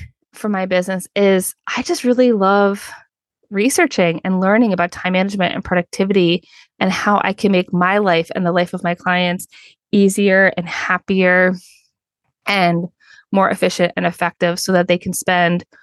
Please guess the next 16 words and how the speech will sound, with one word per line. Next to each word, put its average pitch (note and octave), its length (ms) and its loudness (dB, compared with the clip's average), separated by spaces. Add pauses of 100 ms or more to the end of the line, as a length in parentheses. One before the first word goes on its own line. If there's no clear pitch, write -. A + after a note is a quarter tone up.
(280)
more G3 320 2
time F#3 540 -2
on, - 280 -6
with F#3+ 160 -4
the F#3 80 -4
people F3 340 -2
that F3 140 -2
they F3+ 120 2
love F3 280 0
or E3 120 2
on E3+ 100 0
the F3 80 -6
projects - 480 -8
that F3+ 140 -4
they - 120 -4
love. - 320 -2